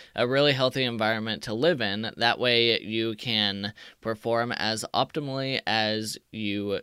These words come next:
should be able to perform. Now, throughout the years, there has been a lot of different talk about whether we should be purifying indoor air or not,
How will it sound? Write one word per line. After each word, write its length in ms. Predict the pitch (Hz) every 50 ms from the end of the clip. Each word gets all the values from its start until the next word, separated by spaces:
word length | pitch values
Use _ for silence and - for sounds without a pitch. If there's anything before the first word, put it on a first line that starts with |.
| - -
should 400 | - - - 165 170 151 110 107
be 140 | - 92 87
able 180 | 82 76 78 71
to 140 | - 76
perform. 600 | 71 - 80 76 - - - 78 64 60 - - _ _ _ _ _ _ _ _ _ -
Now, 180 | - 139 147 151
throughout 340 | 143 - 156 156 160 170 -
the 100 | 180 156
years, 360 | 135 131 135 139 143 139 135
there 160 | 139 131 135
has 240 | 139 139 131 120 -
been 140 | - 120 117
a 80 | 110
lot 180 | 113 113 120 123
of 100 | 123 120
different 400 | 120 120 - - 123 113 - -
talk 400 | - - 127 127 123 123 - -
about 360 | 123 110 113 110 110 113 -
whether 440 | 107 123 123 117 123 120 117 113 107 - - - - - _
we 160 | - 139 139 123
should 280 | - - 143 151 143
be 160 | 147 151 151
purifying 760 | 143 - 151 147 147 143 - 151 139 139 139 135 135 139 139 - -
indoor 540 | - 131 135 135 127 131 131 131 131 127 - -
air 340 | 98 123 123 123 123 120 -
or 180 | - 113 117
not, 360 | 113 117 113 127 151 175 -